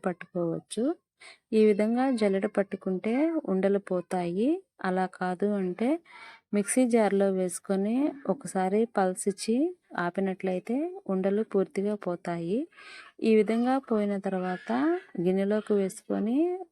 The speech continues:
పిండిని ఒక పక్కకు జరుపుకోవాలి. ఈ పిండి పక్కకు జరుపుకున్న తర్వాత ఈ ప్లేస్లో అరకప్పు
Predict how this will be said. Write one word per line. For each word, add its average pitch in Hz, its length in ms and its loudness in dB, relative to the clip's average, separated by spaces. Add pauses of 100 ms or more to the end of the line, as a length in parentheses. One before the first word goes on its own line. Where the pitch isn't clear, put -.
(120)
పిండిని 226 440 2 (240)
ఒక 196 160 -2
పక్కకు 196 460 -2
జరుపుకోవాలి. 175 920 -4 (720)
ఈ 214 120 2
పిండి 220 360 2
పక్కకు 226 380 0
జరుపుకున్న 196 580 -2
తర్వాత 185 520 -6 (360)
ఈ 190 100 2
ప్లేస్లో 185 600 -2 (540)
అరకప్పు 196 500 2